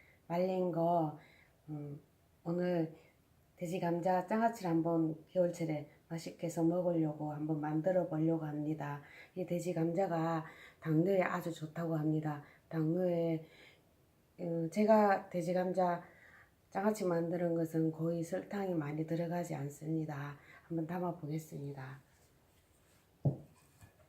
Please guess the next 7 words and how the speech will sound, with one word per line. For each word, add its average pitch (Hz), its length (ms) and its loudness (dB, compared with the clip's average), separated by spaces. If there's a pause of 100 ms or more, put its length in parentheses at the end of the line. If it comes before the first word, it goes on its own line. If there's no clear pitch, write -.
(2750)
천 254 260 -2
밀리 214 280 6
용기에 185 420 2
돼지 170 340 0
감자 170 360 2
말린 170 520 2
거요. 160 520 4